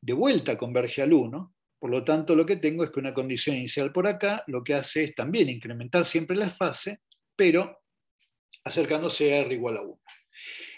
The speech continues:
Esta curvita, R igual a uno y tita creciendo monótonamente, se conoce como un ciclo límite.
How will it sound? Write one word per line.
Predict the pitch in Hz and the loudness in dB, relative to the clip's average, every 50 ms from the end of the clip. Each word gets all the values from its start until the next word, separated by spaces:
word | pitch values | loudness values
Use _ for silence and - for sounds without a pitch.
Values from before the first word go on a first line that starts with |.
| - _ _ _ _ _ | -20 _ _ _ _ _
Esta | - 131 - - - 175 | -2 0 2 4 2 4
curvita, | - 220 214 226 240 170 127 104 - 131 135 - - _ _ - | 4 4 2 4 4 2 0 0 -2 -4 -4 -6 -8 _ _ 4
R | 165 165 165 160 160 | 4 6 6 6 6
igual | 151 147 156 151 151 | 6 6 6 6 6
a | 151 151 | 6 6
uno | 180 202 160 127 117 107 98 - _ _ _ _ _ _ _ _ _ _ - | 6 6 4 2 -2 -6 -14 -16 _ _ _ _ _ _ _ _ _ _ -6
y | 156 135 127 127 - _ _ _ | -4 -4 -4 -6 -10 _ _ _
tita | - 220 220 - - 143 117 | -2 -2 -2 0 0 -2 -2
creciendo | 104 123 117 117 - - 190 180 175 151 135 131 131 135 131 - - | -2 -2 -4 -2 2 4 4 4 4 2 0 0 0 0 0 -4 -8
monótonamente, | 123 117 120 127 143 165 185 185 196 202 214 240 254 262 254 208 165 160 156 156 - 190 190 - - _ | -6 -4 -2 2 2 2 4 4 2 0 0 -2 -2 -4 -4 -2 -2 -4 -4 -4 -2 -2 -2 -2 -4 _
se | - - 147 - | -8 -6 -4 -2
conoce | 139 143 147 - - 170 | -2 -2 0 0 0 -2
como | - 147 143 156 | 0 0 -2 -2
un | 170 160 | -2 -4
ciclo | - - - 214 214 190 185 - 214 220 226 220 - - _ | -6 -6 -4 -4 -6 -6 -4 -2 -2 -2 -2 -2 -6 -14 _
límite. | 151 139 127 113 110 107 92 - 107 - _ | -8 -6 -6 -6 -8 -10 -14 -16 -18 -18 _